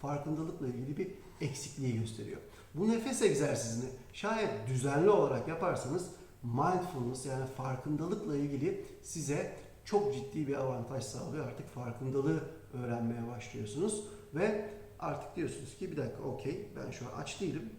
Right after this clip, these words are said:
Niye bu kurabiyeye elim uzanıyor? Ya da işte, e, şu an iştahım çok, e, açık değil, bir şey yeme ihtiyacım yok.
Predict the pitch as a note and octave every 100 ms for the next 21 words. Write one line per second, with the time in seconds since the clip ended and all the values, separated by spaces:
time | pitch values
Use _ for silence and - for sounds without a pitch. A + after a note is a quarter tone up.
0 | A2+ A2 F#3 G3+ - C3+ A#2 A2 B2 -
1 | - - - B2+ A2+ B2+ A#2 B2 C3+ C3+
2 | - - - - - - - - C3 D3
3 | D3+ - - - - D#3 D3+ D3+ - -
4 | C#3+ C#3 C#3 D3 D3 D3 - - C3+ C3+
5 | C3+ D3+ - C#3 C3 - - F#3 - G3+
6 | D#3+ - - C3+ C#3 D3 C#3+ - D3 D3
7 | C#3 E3+ E3 -